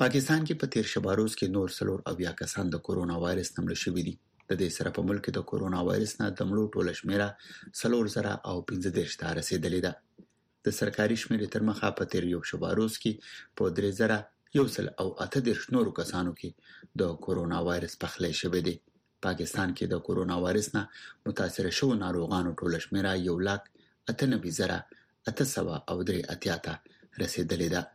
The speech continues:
سرکاري شمیر ښایي چې دا وخت په کورونا وایرس اخته د دوه زره اوه سوه او یو کم دېرش ناروغانو حالت نازک دی. د دې ترڅنګ تر اوسه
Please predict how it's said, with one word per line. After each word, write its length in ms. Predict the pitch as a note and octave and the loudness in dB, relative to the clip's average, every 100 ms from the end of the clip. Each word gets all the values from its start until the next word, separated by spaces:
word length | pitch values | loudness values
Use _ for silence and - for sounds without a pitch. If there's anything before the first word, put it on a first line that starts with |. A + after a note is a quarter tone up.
| _ _ _ _ - - - - | _ _ _ _ -16 -14 -14 0
سرکاري 360 | D3 D#3 D#3+ D#3+ | 2 4 2 2
شمیر 180 | - A#2+ | 0 0
ښایي 200 | C3+ C#3 C#3 | 2 2 4
چې 180 | C3+ A#2+ | 2 4
دا 80 | A#2 | 4
وخت 220 | A#2+ - _ - | 2 -2 _ 0
په 160 | G#2 - | 0 2
کورونا 340 | G#2 G2+ G2 F2+ | 0 2 2 2
وایرس 300 | G2 G#2 - - | 2 2 -2 -6
اخته 240 | G#2 - A2 G2 G2 | -8 -2 -2 2 2
د 20 | F#2 F#2 | 2 4
دوه 120 | A#2 A#2 | 4 4
زره 180 | G#2+ G#2+ - - | 2 0 -6 0
اوه 140 | C3 C#3 | 2 2
سوه 240 | G#2 F#2 F#2+ - G#2+ | 0 -4 -6 -6 -6
او 60 | G2 | -2
یو 100 | F#2+ - | -2 -2
کم 140 | G#2 G2+ | -2 0
دېرش 200 | F2+ F2 - - - | 0 0 -6 -8 -2
ناروغانو 520 | G2+ F#2+ F2+ G2 F2+ E2+ - _ - G#2 | 0 0 2 2 2 -2 -10 _ -6 0
حالت 260 | F#2+ E2+ - - | 0 0 -2 -2
نازک 260 | - F#2 - | 0 -2 -2
دی. 100 | F#2+ F2 _ - _ _ _ _ _ - | -4 -4 _ -20 _ _ _ _ _ 0
د 20 | G2+ | 2
دې 80 | B2+ | 4
ترڅنګ 280 | A#2+ - B2 A#2 | 2 0 -2 0
تر 80 | A2 | -2
اوسه 160 | - | -2